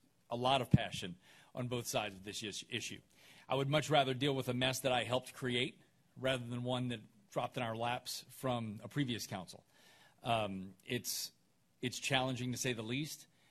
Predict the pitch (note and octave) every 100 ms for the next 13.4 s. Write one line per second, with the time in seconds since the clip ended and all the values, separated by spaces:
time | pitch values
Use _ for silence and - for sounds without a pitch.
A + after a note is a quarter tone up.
0 | _ _ B2 A#2+ A#2 G#2+ G#2+ - - A#2+
1 | A2 G#2 - C#3+ B2 B2+ B2+ B2 B2+ B2+
2 | A2+ C3 B2+ C3+ A#2 G#2 B2 A2 - -
3 | _ - A#2 - - - A2+ A2 C3 A#2
4 | B2 A#2 A#2 C3 C3 - - - _ -
5 | A#2 B2+ B2 A#2+ A2 G2+ G2+ A2+ A2+ C3
6 | A#2 A2+ A#2+ A2 A#2+ B2 C3 B2+ A#2+ G#2+
7 | A#2 B2+ - A#2+ A#2+ A2+ B2 A2+ A2 G#2
8 | - - _ _ - A#2 A#2+ C3+ C3 B2
9 | A#2 A#2+ A#2+ A2+ A2 A2 A2 G#2+ - -
10 | A2 B2 B2 A#2 A2+ B2 A2+ F2 G2 G2
11 | A2 G#2+ G#2 A2+ A#2 B2+ - - - -
12 | G#2+ A#2 A2 A2 A2 - A#2 A2 G#2+ -
13 | A2+ G#2+ G2+ -